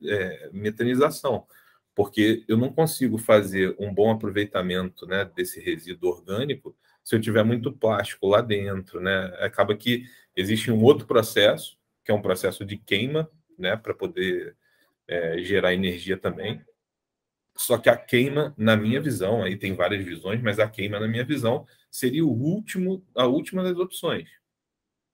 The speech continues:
né? Antes de mandar pro aterro sanitário, a queima ainda se-, te-, seria uma opção, mas pra mim é a última delas. Porque quando você queima, é, seja o orgânico ou seja o plástico, né, você simplesmente está acabando com aquele, com aquela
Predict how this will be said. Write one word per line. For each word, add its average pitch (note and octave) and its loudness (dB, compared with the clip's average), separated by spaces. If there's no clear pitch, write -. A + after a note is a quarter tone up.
né? G#2 -4
Antes A#2 0
de A2 0
mandar G2 0
pro F#2 -6
aterro F#2 -4
sanitário, G#2+ -6
a G2+ -2
queima G#2+ -4
ainda A#2 -6
se-, A2+ -4
te-, G#2+ -4
seria G2 -2
uma G#2 -2
opção, G#2+ -4
mas C3 -4
pra A#2+ -2
mim A#2+ 0
é C#3 -2
a C#3 0
última C3 -2
delas. F#2+ -4
Porque F#2+ -4
quando A2 2
você A2+ 0
queima, F#2+ -4
é, F2 -2
seja G#2 -4
o G2+ 0
orgânico F#2+ -4
ou F2+ -2
seja F2+ -4
o E2 -4
plástico, B2 -4
né, F2+ 0
você G#2 -6
simplesmente G#2 -6
está A2 -2
acabando A#2+ 0
com B2+ -6
aquele, B2+ -4
com - -6
aquela G2+ 0